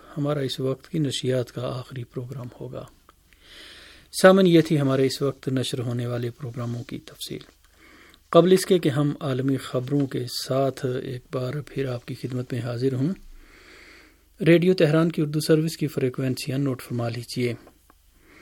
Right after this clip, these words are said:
ہماری صبح کی نشریات میڈیم ویو میں سات سو پینسٹھ اور ایک ہزار اٹھانوے کلو ہرٹز پر پیش کی جاتی ہیں، جبکہ ہماری شام کی نشریات یعنی دوسری مجلس کی نشریات آپ روزانہ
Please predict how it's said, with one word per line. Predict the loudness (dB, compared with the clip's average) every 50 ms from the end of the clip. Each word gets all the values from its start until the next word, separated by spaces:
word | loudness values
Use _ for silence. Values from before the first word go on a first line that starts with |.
| -20 -20 -20 _ -4
ہماری | 2 4 4 4 4
صبح | 2 0 2 0 2
کی | 2 2
نشریات | 0 0 0 0 2 2 4 4 2 0 -4 -16 -20 -16 -6 2
میڈیم | 4 4 6 6 6 4
ویو | 4 2 0 0
میں | 0 -2
سات | -2 -2 -6 -4 -4
سو | -6 -8
پینسٹھ | -6 -4 -6 -6 -4 -4 -6 -6 -6 -6 -10 -8
اور | -6 -4 -2 -2
ایک | -2 -2 -4 -4 -6
ہزار | -4 -4 -2 -4 -4 -6 -10
اٹھانوے | -14 -18 -14 -8 -4 -2 0 0 -2 -2
کلو | -4 -4 -4 -4 -4 -6
ہرٹز | -6 -6 -6 -6 -6
پر | -6 -10 -10 -8
پیش | -6 -6 -6 -6 -8
کی | -10 -8
جاتی | -6 -6 -6 -6 -8 -10 -10 -8
ہیں، | -10 -14 -14 _ _ _ _ _ _ -20 _ _ _ _ _ -20 -20 -20 -20 -20 -20 -20 -20 -20 -20 -18 _ 6
جبکہ | 8 8 8 8 8 4 4
ہماری | 4 4 2 2 2 0 0 -2
شام | -4 -2 -2 0 0 2 0 0
کی | 0 0 0 0
نشریات | 2 0 0 0 0 2 2 2 0 0 -2
یعنی | -2 -2 0 -2 -2
دوسری | -2 -2 -4 -4 0 0 2
مجلس | 2 2 2 0 0 -2 -4 -2
کی | -2 -2
نشریات | -2 -2 -2 0 2 2 2 0 0 -4 -10 -16 _ _ _ _ -20 -20 -20 -20 _ -2
آپ | 2 2 4 4
روزانہ | 4 2 4 6 6 4 4 4